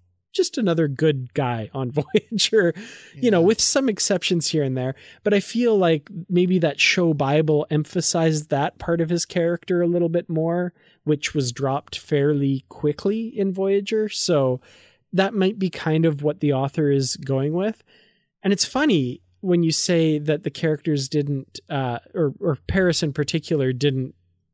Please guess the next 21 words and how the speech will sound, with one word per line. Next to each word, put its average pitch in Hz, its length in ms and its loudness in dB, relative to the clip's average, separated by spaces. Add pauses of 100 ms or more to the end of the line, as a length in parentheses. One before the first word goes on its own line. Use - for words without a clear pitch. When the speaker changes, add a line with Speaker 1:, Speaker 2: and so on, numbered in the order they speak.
(100)
Speaker 1:
really 156 260 2
strike 143 420 -2
the 151 100 -2
right 135 220 -2
chord, 131 400 -2
seemed 143 240 -2
a 139 40 0
little 135 260 0
off 123 240 -4
to - 120 -6
you. 131 120 0 (420)
I 180 120 0
totally 233 520 0
agree. 147 540 -2 (420)
And 185 240 2
then 226 220 2
there 220 120 4
was 190 240 2
one 208 320 0
moment 160 720 0 (200)
where 156 560 4